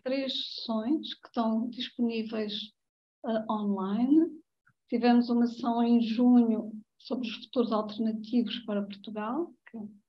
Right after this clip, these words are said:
baseado nas conclusões do estudo Foresight Portugal da, da Fundação Carlos Gulbenkian, liderado pelo professor José Félix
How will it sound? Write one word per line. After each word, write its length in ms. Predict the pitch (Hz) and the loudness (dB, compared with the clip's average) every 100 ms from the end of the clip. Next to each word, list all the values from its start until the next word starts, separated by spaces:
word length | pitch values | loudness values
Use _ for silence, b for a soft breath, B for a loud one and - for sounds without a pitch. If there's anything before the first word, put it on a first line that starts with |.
| _ | _
baseado 380 | 208 220 214 202 | -12 -6 -4 -4
nas 120 | 214 | -6
conclusões 680 | - 226 220 220 226 220 220 | -6 -6 -4 -4 -4 -4 -4
do 80 | 226 | -8
estudo 320 | - 208 202 | -6 -8 -8
Foresight 520 | 226 208 - 208 208 | -6 -6 -6 -6 -6
Portugal 600 | - - 233 226 208 208 | -10 -14 -10 -6 -4 -4
da, 120 | 208 | -6
da 840 | 208 208 208 _ 208 202 208 202 - | -8 -10 -12 _ -10 -8 -6 -10 -12
Fundação 340 | 226 208 226 | -8 -6 -6
Carlos 300 | 220 208 220 | -6 -6 -6
Gulbenkian, 640 | - 226 208 214 214 208 214 - _ _ _ _ - | -8 -8 -6 -4 -4 -6 -14 -16 _ _ _ _ -2
liderado 460 | 240 214 214 214 220 | -2 0 -2 -2 -4
pelo 200 | 220 214 | -6 -6
professor 440 | - - 214 214 | -12 -6 -4 -2
José 800 | 208 208 240 202 240 214 226 214 | -4 -4 -6 -6 -6 -6 -4 -4
Félix 380 | 208 214 214 - | -4 -4 -4 -8